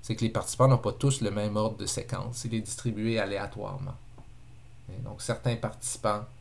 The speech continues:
vont avoir le chocolat social en premier, d'autres participants vont avoir le chocolat social en deuxième. Alors ça, ça élimine la possibilité que si on trouve un effet social que, qui fait que le manger a-,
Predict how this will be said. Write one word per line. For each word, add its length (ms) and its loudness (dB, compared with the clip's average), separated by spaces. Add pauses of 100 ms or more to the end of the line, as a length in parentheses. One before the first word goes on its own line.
(260)
vont 180 0
avoir 240 6
le 140 0
chocolat 360 0
social 540 2
en 80 0
premier, 480 0 (1300)
d'autres 260 4
participants 420 2
vont 100 4
avoir 200 4
le 60 -4
chocolat 300 -4
social 400 -2
en 140 -2 (140)
deuxième. 420 6 (160)
Alors 160 -6
ça, 100 -2
ça 220 2
élimine 680 6 (440)
la 80 0
possibilité 600 0
que 100 2
si 180 0
on 100 2
trouve 260 4
un 200 2
effet 300 2
social 720 2
que, 60 -2
qui 220 -6
fait 200 -2
que 120 -2
le 200 -4 (720)
manger 560 4 (140)
a-, 180 -8